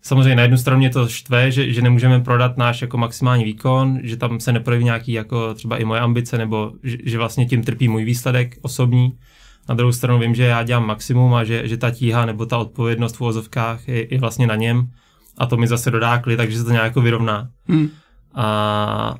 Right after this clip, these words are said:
Speaker 1: a myslím si, že jsem ten Epic prošel celý docela dobře a i ten závěr, jako já si myslím, že cokoliv, co je na, na, na stupni vítězů na Epiku, je prostě dobrý a těch, těch okolností špatných, zranění, defektů, všeho se může stát tolik za ten týden, že,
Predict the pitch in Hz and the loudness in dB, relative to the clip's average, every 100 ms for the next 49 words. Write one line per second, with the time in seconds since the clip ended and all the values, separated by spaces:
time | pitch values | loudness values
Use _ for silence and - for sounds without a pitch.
0 | - 127 139 135 165 156 143 156 156 123 | -4 0 2 0 0 0 0 -2 -2 -2
1 | 139 147 123 143 135 139 135 123 147 120 | -2 0 0 -2 -2 -2 -2 0 0 2
2 | 127 139 139 131 127 139 123 120 127 131 | 2 2 0 -2 0 2 2 2 2 0
3 | 131 127 - _ _ _ _ _ - 131 | -2 -6 -12 _ _ _ _ _ -4 0
4 | 123 120 123 123 131 127 123 120 120 127 | 2 2 2 2 2 0 0 0 2 2
5 | 123 117 117 117 117 120 127 123 120 113 | 4 2 0 0 -2 -2 2 2 2 2
6 | 123 113 123 123 123 120 123 117 110 110 | 2 2 -2 -2 -2 -2 0 0 0 -2
7 | 117 127 - 120 107 - 113 - 131 123 | -4 -8 -4 -6 -4 -6 -6 -6 -6 -4
8 | 123 120 110 - 123 - 120 117 117 117 | 0 0 -2 -2 -4 -2 -6 -2 -2 -2
9 | 117 _ _ _ _ - 120 113 113 117 | -6 _ _ _ _ -2 0 2 2 2
10 | 117 117 117 - 113 - 113 117 113 113 | 0 -2 -4 -2 -4 -2 -4 0 0 0
11 | 120 113 120 110 107 113 123 117 107 107 | -2 -4 -4 -6 -6 -4 -4 -2 -4 -4
12 | 113 123 - - - - 120 104 101 101 | -6 -10 -18 -20 -20 -10 -6 -4 -4 -6
13 | 101 | -8